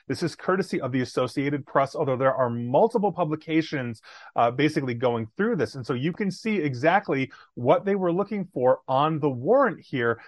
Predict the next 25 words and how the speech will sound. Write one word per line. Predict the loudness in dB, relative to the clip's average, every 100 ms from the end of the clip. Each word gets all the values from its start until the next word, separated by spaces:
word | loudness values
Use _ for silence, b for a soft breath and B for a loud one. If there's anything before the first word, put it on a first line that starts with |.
| B
And | -6 -2
so | 2 2
you | 0
can | -2 -4
see | -2 -2
that | -2 0
there | 0 4
are | 2 0 -6 -8
multiple | 0 0 2 -2
boxes, | 4 6 6 2 -2 -2 -2
some | -4 -2
things | -6 -6
labeled | -4 -4 -6
confidential | -6 -6 -2 -2 -2 -4 -4 -4
or | -8
secret | -8 -8 -4 -2 -2
or | 0 -2
top | -2 -4 -4
secret | -4 -6 -4 -4 -4
in | -8
two | -8
cases, | -8 -2 0 0 -6
twenty-six | -8 -8 -6 -10 -6
A | -2
and | -2